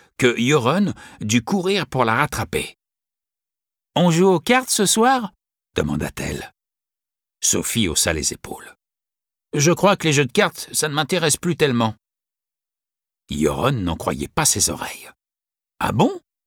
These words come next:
Tu préfères jouer au badminton ? » Sophie garda les yeux fixés au sol,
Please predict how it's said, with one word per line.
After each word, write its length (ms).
Tu 100
préfères 360
jouer 180
au 120
badminton ? » 760
Sophie 420
garda 300
les 220
yeux 60
fixés 420
au 120
sol, 460